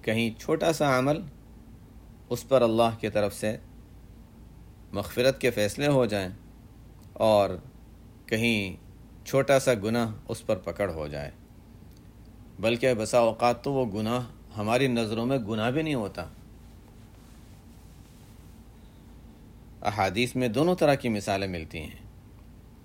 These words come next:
ایک عورت تھی، اس نے بلی پال رکھی تھی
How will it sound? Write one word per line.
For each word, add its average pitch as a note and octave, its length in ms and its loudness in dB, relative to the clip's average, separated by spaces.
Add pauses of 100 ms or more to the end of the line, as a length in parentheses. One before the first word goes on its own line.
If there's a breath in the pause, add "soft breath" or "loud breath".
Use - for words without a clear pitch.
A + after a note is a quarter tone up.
(300)
ایک G#2 180 -4
عورت C3+ 340 2
تھی، C3+ 80 -2
اس B2+ 200 -2
نے A#2+ 100 -2
بلی A2+ 360 -2
پال G#2+ 280 0
رکھی D#2+ 260 -10
تھی D#2+ 180 -14